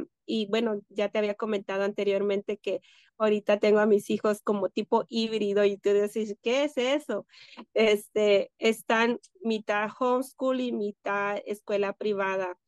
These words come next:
¿Y por qué lo estoy haciendo de esa manera? Porque en, en el área privado también tú puedes tener la decisión, mm, de lo que la escuela quiere que, am, dar y si uno acepta y es bueno,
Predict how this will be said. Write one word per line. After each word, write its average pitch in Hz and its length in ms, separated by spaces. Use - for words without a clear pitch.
¿Y 240 160
por 240 240
qué 233 120
lo 233 100
estoy 240 260
haciendo 233 340
de 226 60
esa 226 160
manera? 214 360
Porque 208 560
en, 208 200
en 208 140
el 208 160
área 220 240
privado 226 760
también 214 600
tú 220 140
puedes 208 300
tener 196 340
la 202 80
decisión, 196 800
mm, 208 320
de 196 180
lo 190 160
que 202 180
la 185 140
escuela 208 800
quiere 202 300
que, 185 300
am, 185 420
dar 220 420
y 214 360
si 202 180
uno 208 180
acepta 220 680
y 202 180
es 190 140
bueno, 226 500